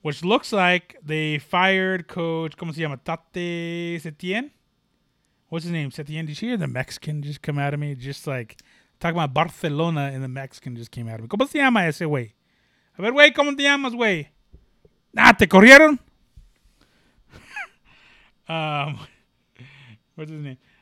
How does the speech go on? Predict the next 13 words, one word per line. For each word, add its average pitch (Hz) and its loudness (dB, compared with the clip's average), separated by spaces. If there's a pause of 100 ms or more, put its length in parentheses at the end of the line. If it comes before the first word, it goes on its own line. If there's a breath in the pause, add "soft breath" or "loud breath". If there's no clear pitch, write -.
(120)
Uh, 123 -12
jeez, 135 -16
I 135 -16
can't. 156 -18
Well, 175 -4
anyway, 160 -2
Setien 170 -10
was 156 -8
just 156 -14
fired. 143 -6
Um, 127 -12
Quique 202 -4
Setien. 123 -14